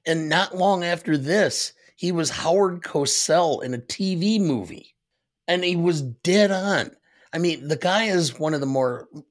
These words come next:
talented character actors in Hollywood. He is phenomenal. I mean, I would, you, you know, if I had a, if I had an opportunity to have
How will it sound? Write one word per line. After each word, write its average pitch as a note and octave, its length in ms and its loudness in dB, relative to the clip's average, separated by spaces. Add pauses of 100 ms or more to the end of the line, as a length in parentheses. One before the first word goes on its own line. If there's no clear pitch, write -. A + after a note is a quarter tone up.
(120)
talented F3 720 0 (520)
character F3+ 520 -2
actors A2 720 -4
in F3+ 200 0
Hollywood. C#3+ 720 -4 (160)
He - 300 -8
is E3+ 200 -2
phenomenal. C#3 840 -2 (360)
I D#3 60 -4
mean, D#3+ 320 0
I F3 140 2
would, E3 280 -2 (360)
you, E3 240 -2
you E3+ 60 -2
know, C#3 200 0
if C3 140 -8
I F#3+ 100 2
had G3+ 240 2
a, B2 260 2
if C#3 380 -6
I E3+ 80 2
had F3 180 2
an C#3+ 140 -2
opportunity C#3 800 -4
to B2 80 -2
have A#2+ 380 0